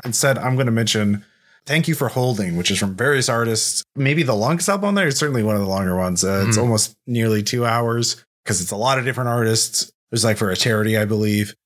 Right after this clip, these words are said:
Speaker 1: And it's all themed on hold music. It's, it's all,
Speaker 2: Mm-hmm.
Speaker 1: it's all various songs, various approaches to, uh, you know, you've been put on hold 'cause you called some company and get put on hold. And yeah, no,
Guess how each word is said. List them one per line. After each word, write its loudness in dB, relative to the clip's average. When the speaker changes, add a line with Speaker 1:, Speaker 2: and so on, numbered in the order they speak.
Speaker 1:
And 0
it's 0
all 2
themed 0
on 0
hold -2
music. -4
It's, 0
it's 0
all, 2
Speaker 2:
Mm-hmm. 4
Speaker 1:
it's 4
all 2
various 0
songs, 0
various 0
approaches 0
to, 2
uh, 0
you 0
know, 2
you've 2
been 2
put 0
on 2
hold 0
'cause -6
you -2
called 2
some -2
company 2
and 0
get 0
put 0
on 0
hold. -2
And 0
yeah, 2
no, 0